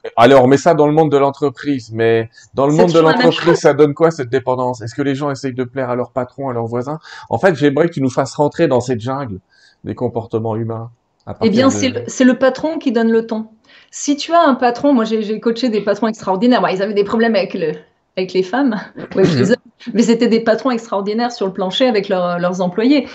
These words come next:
Speaker 2: C'est le patron qui donne le ton. Si le patron est ce que j'appelle un dominant, un dominant versus dominateur dominé, c'est-à-dire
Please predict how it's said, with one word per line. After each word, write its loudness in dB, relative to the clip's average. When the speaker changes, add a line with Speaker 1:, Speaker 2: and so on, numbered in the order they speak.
Speaker 2:
C'est 0
le 4
patron 0
qui 0
donne 0
le 2
ton. -4
Si -2
le 2
patron 0
est 0
ce -6
que -2
j'appelle 2
un -2
dominant, 0
un 2
dominant 4
versus -2
dominateur 0
dominé, -2
c'est-à-dire 0